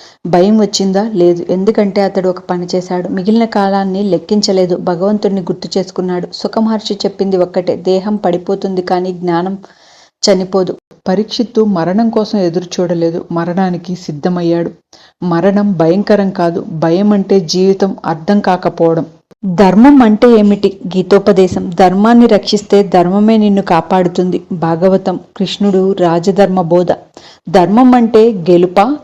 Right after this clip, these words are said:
కాదు. శక్తి ఉన్నవాడే గెలుస్తాడు అనుకుంటే అది అధర్మం. శ్రీకృష్ణుడు చెబుతాడు, ధర్మం అంటే న్యాయం నిలబడటం. అదే కారణంగా కృష్ణుడు యుద్ధం ఆపలేదు, కానీ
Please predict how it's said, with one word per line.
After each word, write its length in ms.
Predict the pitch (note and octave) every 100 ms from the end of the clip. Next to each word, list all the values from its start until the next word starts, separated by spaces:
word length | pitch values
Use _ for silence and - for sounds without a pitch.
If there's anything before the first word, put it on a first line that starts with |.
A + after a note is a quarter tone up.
| -
కాదు. 340 | F#3+ F3+ F3 -
శక్తి 360 | G3+ F#3 -
ఉన్నవాడే 500 | A#3+ A#3 A#3 A3 G#3+
గెలుస్తాడు 600 | F#3 F3+ E3+ - F#3+ F3+ - _ _ _ _ _ _ -
అనుకుంటే 480 | G3 G3+ G#3 G3+ A3+
అది 260 | G3 F3+ -
అధర్మం. 520 | F3 F#3 F#3+ F#3 -
శ్రీకృష్ణుడు 540 | - A3 A3 A#3+ B3 G#3 G3+
చెబుతాడు, 420 | F#3+ G3 F#3+ F3+ -
ధర్మం 360 | F3 E3+ G#3+ A3
అంటే 320 | G#3 G#3 A3
న్యాయం 560 | G3 F3+ E3+ G3+ A3 -
నిలబడటం. 680 | F#3 F3+ F#3 G3+ G3 - A3 - _ _ _ -
అదే 220 | G3 B3+
కారణంగా 580 | B3 A3 G#3+ G#3+ G#3 G#3
కృష్ణుడు 440 | G#3+ G#3 - A3
యుద్ధం 400 | G3 F3 G3 A3
ఆపలేదు, 460 | G3 F#3 F#3+ F#3+ -
కానీ 400 | - F#3+ G#3